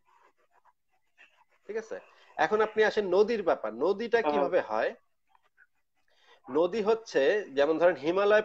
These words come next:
Speaker 1: পাহাড়ে, হিমালয় পর্বতে পানি বের হয়, হিমালয় পর্বত থেকে পানি বের হয়। ঠিক আছে, পর্বতের চূড়া থেকে পানির
Speaker 2: হুম।
Speaker 1: ফ্লো বের হয়, সেই ফ্লোটা সবসময় নিচের দিকে, দক্ষিণ দিকে যাওয়া শুরু করে।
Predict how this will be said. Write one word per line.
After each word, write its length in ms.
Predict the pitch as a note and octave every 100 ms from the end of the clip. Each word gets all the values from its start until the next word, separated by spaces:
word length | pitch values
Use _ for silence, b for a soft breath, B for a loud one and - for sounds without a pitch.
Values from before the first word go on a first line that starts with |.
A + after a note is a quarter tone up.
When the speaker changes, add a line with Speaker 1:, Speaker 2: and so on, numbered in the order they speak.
| -
Speaker 1:
পাহাড়ে, 340 | E3 D#3+ C#3 B2+
হিমালয় 420 | D3+ E3 E3+ F3
পর্বতে 420 | D#3+ C3+ A#2+ - D#3+ A3+ _ _ _ _ _ _ _ _ _ _ _ _ -
পানি 280 | F#3 A3 A3+ A3 - _ _ _
বের 240 | D#3 F#3 F3
হয়, 240 | G#2+ F#2+ F#2 _ -
হিমালয় 320 | D3+ F#3 G3 G3
পর্বত 280 | F#3+ G3+ -
থেকে 160 | G3+
পানি 260 | G3 F3+ F#3+
বের 200 | C3 G#2
হয়। 180 | G2+ F2+ _ _ _ _ _ _ _
ঠিক 100 | A3+
আছে, 200 | A#3 - G2+ - _ _ _ _ D3
পর্বতের 380 | D#3+ F#3 G3+ -
চূড়া 220 | G3 G#3
থেকে 240 | G3+ G3+
পানির 320 | A3 E3 F#3 C#3
Speaker 2:
হুম। 100 | C3+
Speaker 1:
ফ্লো 120 | G#3
বের 200 | F3 C#3+
হয়, 240 | A2 B2+ G#3+ - _ _ _
সেই 120 | F3+
ফ্লোটা 420 | F#3 F#3+ G#3+ A3 A3 A3+
সবসময় 480 | F#3+ F3+ G3+ A3
নিচের 320 | A3 A3 A#3+ G3
দিকে, 260 | G#3+ A3 A3+
দক্ষিণ 400 | F3 F#3 - A3
দিকে 180 | G#3 G#3+
যাওয়া 220 | F#3 E3+ E3
শুরু 240 | E3 C#3+
করে। 220 | G#2 G2